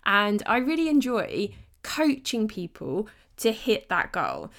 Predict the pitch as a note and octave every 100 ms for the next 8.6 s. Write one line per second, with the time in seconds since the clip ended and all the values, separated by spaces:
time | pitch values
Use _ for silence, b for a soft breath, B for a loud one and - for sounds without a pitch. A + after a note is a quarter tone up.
0 | B B A#3+ C4+ C4+ D4+ D4+ D#4 F#4 F4+
1 | - - C4+ A3+ B3 B3+ D4 C#4 B3+ B3
2 | - A#3 A#3 A3 - A3 A3 A3 A3 A3+
3 | G#3+ - G#3 G3+ G3+ A3+ A#3+ B3+ A3+ G#3
4 | G3 F3 - D4 C#4+ - A3 - - -
5 | A3+ A3+ B B B B C4+ C4+ D4+ D#4+
6 | F4 F4 - C4 C4 C#4+ E4 - C4+ C4
7 | B3 D#3+ F3 G#3 - A3+ A3 - G#3+ A3
8 | G#3 A3+ - - G3+ G3